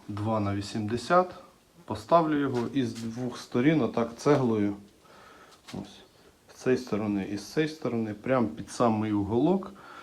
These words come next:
підкладу, щоб уголок тримався не та, е, не в глині, а стояв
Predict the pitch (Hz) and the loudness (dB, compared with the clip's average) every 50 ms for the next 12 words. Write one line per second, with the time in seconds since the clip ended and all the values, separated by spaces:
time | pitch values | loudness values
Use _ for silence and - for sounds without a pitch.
0 | - - - - - 123 - - - - 117 110 101 95 101 98 98 - - 101 | -20 -20 -16 -6 -6 -6 -6 -4 -2 0 0 0 2 0 -2 -2 -2 -2 -4 -4
1 | 101 - 123 120 123 127 123 120 135 131 135 131 123 - - - 127 117 104 110 | -4 -4 -6 -6 -2 -2 2 2 4 6 6 6 6 4 -2 0 0 0 0 -2
2 | 117 - - - 135 127 120 123 123 120 123 - 123 117 110 113 113 117 117 117 | -8 -10 -4 0 0 2 6 6 6 4 4 2 2 2 2 4 4 6 4 4
3 | 113 117 - 131 127 131 127 117 117 113 110 110 110 107 107 117 123 120 104 90 | 2 2 -2 -2 0 2 2 2 4 4 2 2 2 2 2 4 4 4 2 2
4 | 82 127 139 156 165 165 135 110 101 98 95 - - - 110 113 120 123 120 117 | 2 4 6 6 6 6 4 4 2 0 -2 -6 -4 -4 2 4 4 4 4 2